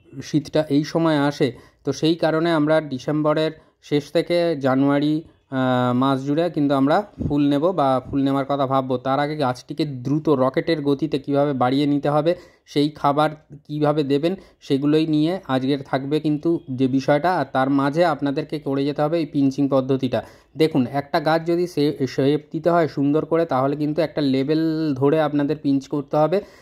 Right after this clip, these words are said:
যে গাছগুলি যাতে একই, মানে গাছের ডালগুলো যাতে একই হাইটে থাকে এবং সেইভাবে দুটো পাতা, কখনো চারটে পাতা আপনাদেরকে পিঞ্চ করে বাদ দিতে হবে। কিছু কিছু ডালের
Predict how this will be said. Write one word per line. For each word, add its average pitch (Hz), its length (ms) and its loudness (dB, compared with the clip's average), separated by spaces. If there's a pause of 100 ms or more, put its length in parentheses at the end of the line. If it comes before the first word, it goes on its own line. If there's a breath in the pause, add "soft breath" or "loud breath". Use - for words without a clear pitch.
(140 loud breath)
যে 131 160 0
গাছগুলি 147 520 0
যাতে 156 380 -2 (280 soft breath)
একই, 147 440 -2 (180)
মানে 127 240 0
গাছের 131 280 0
ডালগুলো 156 400 2
যাতে 160 280 -2
একই 143 280 -2
হাইটে 143 380 0
থাকে 156 420 -2
এবং 139 280 0
সেইভাবে 165 520 0 (140)
দুটো 139 280 -2
পাতা, 170 340 0 (260 loud breath)
কখনো 143 320 0
চারটে 147 360 0
পাতা 165 340 0
আপনাদেরকে 143 540 -2 (300 loud breath)
পিঞ্চ 151 280 -2
করে 170 200 4
বাদ 135 240 2
দিতে 135 200 0
হবে। 131 200 2
কিছু 151 260 -14
কিছু 190 200 -6
ডালের 160 300 0